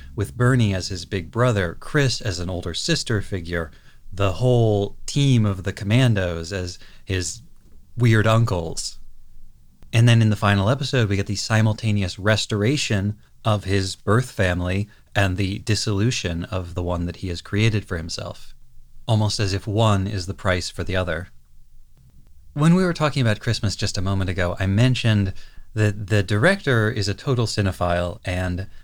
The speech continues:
when he talks about the influences on War in the Pocket, he's constantly talking about foreign movies.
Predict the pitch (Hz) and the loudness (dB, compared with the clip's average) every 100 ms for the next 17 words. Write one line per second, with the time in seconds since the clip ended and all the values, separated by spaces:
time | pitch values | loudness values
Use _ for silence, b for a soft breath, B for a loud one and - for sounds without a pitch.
0 | b 104 120 120 117 110 101 110 98 90 | b 2 4 4 4 2 0 -2 -2 -2
1 | 95 98 - 98 90 - 92 87 104 - | 0 0 0 -2 -4 -4 -6 -6 -6 -2
2 | 98 95 92 90 87 87 113 90 101 95 | 0 2 0 -2 -2 -2 0 0 0 -4
3 | 92 - - 127 117 - 104 92 101 90 | -8 -8 0 0 0 -2 -2 -2 -2 -2
4 | 98 87 - - 90 85 82 - - - | -2 -6 -6 -6 -4 -2 -4 -6 -16 -12
5 | - 107 90 87 80 - - | 0 2 2 -2 -6 -10 -10